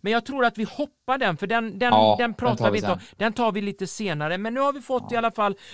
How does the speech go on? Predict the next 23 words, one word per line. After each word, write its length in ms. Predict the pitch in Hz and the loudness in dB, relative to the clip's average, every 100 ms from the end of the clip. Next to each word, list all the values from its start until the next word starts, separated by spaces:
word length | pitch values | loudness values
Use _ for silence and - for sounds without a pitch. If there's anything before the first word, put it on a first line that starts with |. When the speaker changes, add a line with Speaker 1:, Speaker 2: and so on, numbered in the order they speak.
| 170 _ | -18 _
Speaker 1:
omgångarna 600 | 226 214 175 170 170 180 | 0 0 0 -4 -4 -2
där 100 | 156 | -4
det 60 | 180 | -6
är 60 | |
bara 220 | 165 160 151 | -2 -2 -2
Rosengård-Häcken, 640 | 147 151 139 143 139 147 | -6 -8 -6 -6 -6 -6
men 80 | 147 | -4
det, 200 | 160 156 151 139 _ _ | -2 -2 -4 -16 _ _
den 240 | 143 135 | -6 -6
är 40 | 127 | -6
ju 280 | 117 - | -10 -14
spännande 600 | - - - 113 110 - - | -20 -16 -14 -12 -12 -16 -18
i 40 | - | -20
sig. 500 | - - 202 156 - | -12 -4 -4 -4 0
Speaker 2:
Ja, 140 | 104 | 2
Speaker 1:
Att, 60 | 107 | 4
Speaker 2:
den 100 | 104 | 2
ska 160 | 143 | -2
bli 140 | 135 98 | 0 0
Speaker 1:
eh, 60 | |
Speaker 2:
rolig. 180 | 92 95 | -2 -4
Den 100 | |
Speaker 1:
ja. 60 | 107 | -4